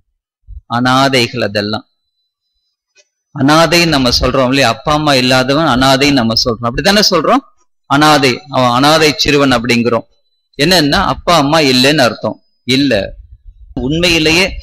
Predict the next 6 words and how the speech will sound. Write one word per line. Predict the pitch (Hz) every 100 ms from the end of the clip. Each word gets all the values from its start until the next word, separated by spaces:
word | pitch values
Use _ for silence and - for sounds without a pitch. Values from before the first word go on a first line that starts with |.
| - -
சரியான | - 131 131 147 156 170 180
அனாதை | 127 143 143 135 147 -
அப்படின்னா | 107 110 110 147 117
யார் | 101 107 139 147
என்றால், | 107 98 107 107 110 - _ _ _ _ _
யாருக்கு | 104 113 131 165 156 139 - 151